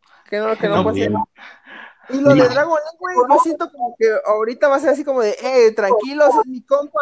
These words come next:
Speaker 1: no quiero que se lleven bien, pero yo me llevo bien con los dos. Y acá como que la facción ingobernable va a decir, no, pues cálmate, puto, tienes que jalar con nosotros, eso no,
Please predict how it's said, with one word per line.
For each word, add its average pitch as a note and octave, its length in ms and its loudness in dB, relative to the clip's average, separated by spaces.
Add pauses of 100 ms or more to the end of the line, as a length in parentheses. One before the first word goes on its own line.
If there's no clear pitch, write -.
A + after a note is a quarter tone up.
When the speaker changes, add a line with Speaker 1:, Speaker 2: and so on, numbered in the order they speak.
Speaker 1:
no C4+ 120 0
quiero C4+ 180 -2
que A#3+ 80 -6
se B3+ 100 -4
lleven B3 300 2
bien, D4 220 -4
pero C#4 140 -4
yo A#3+ 100 0
me B3 60 4
llevo A#3+ 160 6
bien A#3 160 -2
con - 160 0
los G4+ 100 -14
dos. A#4+ 480 4 (180)
Y - 100 -20 (100)
acá G#3 160 -14
como A#3+ 200 -6
que G3+ 120 -6
la F3+ 120 -6
facción G#3 320 -10
ingobernable G#3 400 -4
va A3 60 -6
a - 20 -6
decir, G#3 220 -14
no, A#3+ 200 -8
pues A3+ 140 -10
cálmate, B3 420 -8
puto, C4 460 -10
tienes B3+ 220 -20
que - 80 -20
jalar A#3 220 -4
con A#3 140 -10
nosotros, C4+ 320 -16
eso A3+ 280 -18
no, A#3+ 180 -12